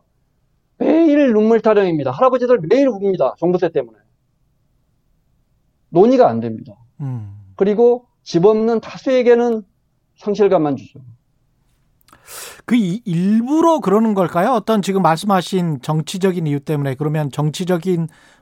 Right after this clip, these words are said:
Speaker 2: 프레임을 위해서 종합부동산세랄지 보유세를 이용한다.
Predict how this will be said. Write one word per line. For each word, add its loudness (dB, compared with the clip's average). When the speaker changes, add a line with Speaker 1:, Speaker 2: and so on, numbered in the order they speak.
Speaker 2:
프레임을 -2
위해서 -2
종합부동산세랄지 -2
보유세를 -4
이용한다. 0